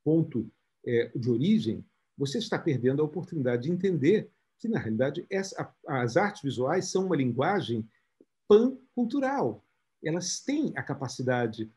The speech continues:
de dialogar através de culturas e criar conexões com coisas que não foram necessariamente,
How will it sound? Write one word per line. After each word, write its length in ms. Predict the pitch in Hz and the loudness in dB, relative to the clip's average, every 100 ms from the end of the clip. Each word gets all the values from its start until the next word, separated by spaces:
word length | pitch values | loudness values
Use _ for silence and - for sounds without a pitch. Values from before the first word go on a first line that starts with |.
| _ - | _ -10
de 180 | 120 | -8
dialogar 800 | 113 139 139 117 110 160 175 - _ - | -6 -4 -2 0 0 -2 -2 -6 _ -14
através 460 | 135 135 123 117 | -8 -4 -2 -2
de 60 | 110 | -4
culturas 500 | 131 117 156 143 117 | -8 -4 0 0 0
e 60 | |
criar 360 | 120 131 135 139 | -2 -2 -2 -2
conexões 760 | 143 135 135 - 180 185 - _ _ | -2 -2 -2 -2 0 0 -4 _ _
com 160 | - 196 | -4 -2
coisas 540 | 190 220 254 127 120 | 4 6 6 2 -4
que 160 | - 185 | -4 -2
não 180 | 208 220 | -2 -2
foram 420 | - 190 208 220 | 2 4 4 2
necessariamente, 920 | 202 196 180 180 156 143 180 196 - | 2 0 -4 -4 -2 0 -2 -4 -12